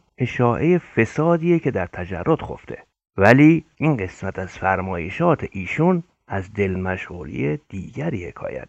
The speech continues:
داره. ازدواج به خودی خود برای توسعهٔ اقتصادی هیچ دولت و حکومتی اساسی و ضروری نیست،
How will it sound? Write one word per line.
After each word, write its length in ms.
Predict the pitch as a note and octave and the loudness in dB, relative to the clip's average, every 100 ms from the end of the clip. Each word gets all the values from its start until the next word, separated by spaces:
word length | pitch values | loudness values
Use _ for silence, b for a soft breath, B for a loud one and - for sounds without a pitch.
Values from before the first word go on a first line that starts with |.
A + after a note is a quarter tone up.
| - | -18
داره. 180 | - - _ _ _ _ _ _ | -20 -20 _ _ _ _ _ _
ازدواج 580 | D3 C#3+ D3+ C#3+ C#3+ C#3 - - _ _ | 2 4 6 6 8 6 2 -18 _ _
به 80 | A#2 | -4
خودی 480 | G2+ G2+ F#2 F#2+ G2 | -2 -4 -4 -2 -4
خود 400 | G2 C3 D3 - _ _ _ | 2 6 6 4 _ _ _
برای 300 | F#2 G2 B2+ C3 | -2 2 2 0
توسعهٔ 580 | - F#2 F2+ - E2+ B1 | -6 -6 -6 -6 -8 -8
اقتصادی 760 | - - F2 - F2 E2+ D#2 - - | -10 -10 -10 -6 -8 -8 -12 -12 -4
هیچ 380 | F#3+ E3 - - | -4 -4 -8 -6
دولت 420 | G2 F#2+ G2 G2+ | -4 -2 -2 -4
و 60 | |
حکومتی 760 | G2 G#2 - G2 A2 E3 F#3 F3+ - | -4 -6 -4 -2 0 0 0 -4 -6
اساسی 640 | - G#2+ - G#2+ A2 - A2 | -4 -4 -2 -4 -4 -6 -6
و 140 | A2+ | -6
ضروری 560 | G#2 A#2 B2 D3 G3 G#3 | -6 -4 -2 -2 -2 -2
نیست، 460 | G#2+ E2+ - - | -4 -6 -14 -20